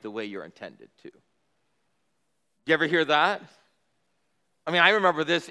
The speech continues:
when I was in high school, and I would talk to friends of mine about why I would choose to or not to, to, uh, live a certain way. In fact, I remember when I was sixteen in my sociology class, I wrote a paper on why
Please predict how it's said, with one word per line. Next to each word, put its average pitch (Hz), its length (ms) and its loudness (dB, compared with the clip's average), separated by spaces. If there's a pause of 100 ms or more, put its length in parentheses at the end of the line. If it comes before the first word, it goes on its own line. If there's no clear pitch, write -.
when 175 140 2
I 180 100 4
was 214 160 0
in 160 80 -2
high 139 220 -2
school, 135 400 -6 (720)
and 165 100 4
I - 20 6
would 175 140 2
talk 196 220 0
to 190 80 -4
friends 202 340 2
of 175 80 -6
mine 156 220 -2
about 156 220 -2
why 165 260 2
I 175 40 0
would 170 160 -4
choose 196 340 -8
to 170 180 -6
or 147 120 -2
not 156 520 -2
to, 160 260 -4 (340)
to, 165 240 0
uh, 143 280 2
live 190 180 0
a 185 80 -2
certain 156 220 -8
way. 139 80 -4
In 139 80 -6
fact, 156 180 0
I 160 60 2
remember 170 240 2
when 151 80 2
I 139 40 0
was 127 120 -6
sixteen 151 500 -8
in 131 100 -6
my 120 140 -4
sociology 143 680 -4
class, 110 380 -6 (800)
I 147 60 2
wrote 165 160 6
a 156 60 -6
paper 190 520 -4
on 139 240 -2
why 175 480 2